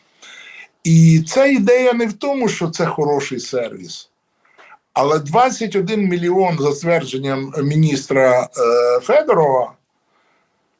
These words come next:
дозволяє в певний момент, ось днями буквально, заговорити Банкові, що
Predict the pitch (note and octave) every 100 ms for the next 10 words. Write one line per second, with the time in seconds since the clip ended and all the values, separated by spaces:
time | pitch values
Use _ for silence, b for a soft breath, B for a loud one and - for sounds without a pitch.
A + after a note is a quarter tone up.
0 | _ - C3+ G3 F3 F#3+ F#3 G3 F#3+ D#3+
1 | E3+ E3 E3 D#3+ D3+ D3+ D3 C#3 C#3 C3
2 | - C#3+ B2 D3 F#3 D3 B2+ B2 B2+ C3
3 | A#2+ A#2+ A#2 C3 D3+ D#3 D#3+ D#3 D3+ -
4 | E4+ E4+ - F#3+ D#3+ D#3+ D3 D3